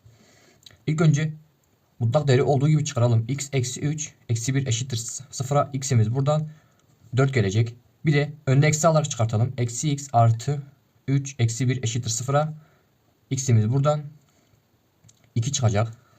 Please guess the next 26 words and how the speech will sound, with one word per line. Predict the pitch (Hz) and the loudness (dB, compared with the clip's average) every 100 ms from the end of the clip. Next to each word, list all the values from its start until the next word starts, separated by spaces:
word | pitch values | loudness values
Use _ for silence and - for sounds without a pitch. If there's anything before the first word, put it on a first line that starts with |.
| _ _ _ _ _ _ _ 139 | _ _ _ _ _ _ _ 0
Buranın | 143 | 2
kökleri | 135 127 113 120 | 2 0 0 0
de | 107 - - _ | 0 -4 -12 _
dörde | 117 113 143 156 - - | 2 4 4 2 -4 -12
iki | - | -4
olacak. | 135 107 98 113 - _ _ _ _ - _ _ - | 0 0 -2 -6 -10 _ _ _ _ -20 _ _ -2
Eşitsizlik | 117 - 127 160 156 | 0 2 2 2 2
tablosunu | 147 123 - 143 - | 2 2 2 0 -2
çizecek | - 117 131 | -2 2 2
olursak | 143 143 - 135 | 2 0 0 0
önce | 147 151 143 143 - - | 2 2 2 0 -4 -12
küçükten | - - 147 151 | -14 -2 0 2
büyüğe | 113 117 | 4 4
eksi | 117 123 - 156 | 2 0 -2 0
iki, | 156 - 123 120 - _ _ _ _ _ _ _ _ | 0 0 -2 -4 -12 _ _ _ _ _ _ _ _
sonra | - - 143 135 | -8 0 2 2
iki, | 123 - 151 156 | 0 -2 -4 -4
sonra | - 143 131 | -2 0 2
dört | 135 135 | 2 2
olacak. | 107 95 104 117 - _ _ _ _ _ _ _ _ | 0 0 -2 -4 -8 _ _ _ _ _ _ _ _
İki | 117 - | -16 -2
ile | 156 139 | 2 2
dört | 139 147 - - _ _ _ _ _ _ | 2 0 -6 -20 _ _ _ _ _ _
tek | 160 156 | -2 2
katlı | 127 113 | 2 0
kök, | - 123 - | -2 -2 -2